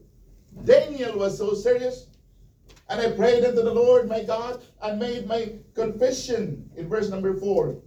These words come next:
And verse number three, I, I do not want to miss this, um, h-, how this is written. He said, "And I set my face unto the Lord God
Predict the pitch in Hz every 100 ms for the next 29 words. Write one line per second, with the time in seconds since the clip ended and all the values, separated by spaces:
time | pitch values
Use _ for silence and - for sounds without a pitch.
0 | - _ - _ - _ _ _ - _
1 | _ _ - _ - - - 170 277 262
2 | 233 202 - 254 165 - 175 185 226 226
3 | - - - 240 165 247 226 - 185 151
4 | - - - 170 170 165 165 - - 220
5 | 196 185 180 180 180 - 262 190 165 156
6 | - - - 165 151 - 175 196 254 262
7 | 196 196 247 247 233 226 220 202 208 214
8 | 196 - 170 -